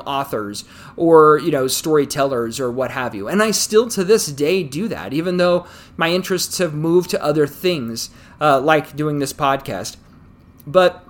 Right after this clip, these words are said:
I will tell you that as I was trying to write,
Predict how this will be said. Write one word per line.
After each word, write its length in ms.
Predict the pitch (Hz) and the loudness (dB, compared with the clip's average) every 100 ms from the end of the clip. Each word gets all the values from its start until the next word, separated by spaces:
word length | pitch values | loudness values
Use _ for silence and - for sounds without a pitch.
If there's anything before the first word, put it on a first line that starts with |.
| - _ - - - | -20 _ -20 -12 -4
I 80 | 160 | 2
will 180 | 202 | 4
tell 180 | 226 269 | 4 2
you 140 | 247 220 | 0 2
that 140 | 196 | 0
as 100 | 175 | 0
I 120 | 208 | -2
was 200 | 269 220 | -2 -4
trying 340 | - 214 214 208 | -4 -4 -2 -4
to 120 | 190 | -6
write, 480 | 156 170 160 135 | -4 -2 -2 -4